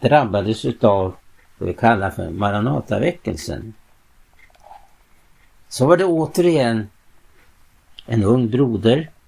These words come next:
som, eh, skrev ner genom andens inspiration och ledning en sång som, eh, också, eh, verkligen ger en klar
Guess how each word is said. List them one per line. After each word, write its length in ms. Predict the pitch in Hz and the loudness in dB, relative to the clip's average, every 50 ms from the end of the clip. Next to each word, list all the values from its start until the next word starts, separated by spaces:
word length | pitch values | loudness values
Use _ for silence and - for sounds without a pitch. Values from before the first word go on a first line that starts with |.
| _ - _ _ - _ _ _ _ _ _ _ _ _ _ - - - | _ -20 _ _ -20 _ _ _ _ _ _ _ _ _ _ -20 -20 -18
som, 560 | _ - - - 131 127 127 127 120 123 123 120 | _ -8 -4 2 2 4 4 4 2 2 2 2
eh, 240 | 123 120 117 113 | 2 2 2 0
skrev 680 | 104 - - - - - 131 110 120 127 120 117 110 98 | -2 -4 -8 -6 0 2 2 2 2 0 0 -2 -2 0
ner 340 | 110 107 98 107 117 117 113 | 0 2 2 2 2 2 2
genom 440 | 113 101 107 117 113 110 113 117 - | 0 0 2 2 2 2 0 -2 0
andens 680 | 131 139 143 139 117 92 78 98 117 117 110 - - | 0 0 2 2 0 0 0 0 0 0 -2 -4 -4
inspiration 1120 | 123 127 120 113 104 - - - 117 131 131 - - 110 98 95 95 95 95 92 98 - - _ _ _ | 0 0 0 0 -2 -4 -6 -2 0 0 0 0 -2 -2 -2 -2 -2 -4 -6 -8 -10 -16 -20 _ _ _
och 140 | - 127 107 | 0 0 2
ledning 640 | 95 113 120 107 90 80 80 104 107 95 95 104 110 - _ _ - _ - - _ _ _ _ _ _ | 2 2 0 0 -2 -4 -4 -4 -4 -4 -4 -6 -8 -12 _ _ -20 _ -20 -20 _ _ _ _ _ _
en 180 | - 160 175 | 2 2 2
sång 520 | - - - - 131 113 95 87 85 101 - - _ _ _ _ _ _ - _ _ | 2 -2 -2 0 0 0 0 -2 -6 -8 -10 -14 _ _ _ _ _ _ -20 _ _
som, 540 | - - 123 123 127 123 117 110 113 110 104 - _ _ _ - _ - - - _ _ _ _ _ _ _ - - - | -6 0 0 2 2 2 2 0 -2 -4 -6 -10 _ _ _ -20 _ -20 -20 -20 _ _ _ _ _ _ _ -16 -6 -4
eh, 220 | 113 107 - - - - | -4 -2 -4 -6 -12 -8
också, 680 | - 147 135 - - - - 117 113 113 110 101 107 - _ _ _ _ _ _ _ _ - | -6 -6 -6 -6 -8 -4 0 0 0 0 0 -4 -6 -10 _ _ _ _ _ _ _ _ -4
eh, 360 | - 113 107 104 98 98 95 | 0 0 0 0 0 -4 0
verkligen 800 | 117 147 156 117 113 - - - 107 104 104 104 104 104 107 107 | 2 2 2 2 -2 -6 -2 2 2 2 4 2 0 0 0 -2
ger 340 | 104 107 107 98 98 101 98 | 0 0 2 2 2 2 0
en 180 | 104 101 101 - - _ | 0 -2 -2 -4 -8 _
klar 800 | - - - 98 95 123 143 143 147 147 147 139 127 117 110 | -16 -8 -6 -2 2 4 4 4 4 2 0 0 -2 -4 -6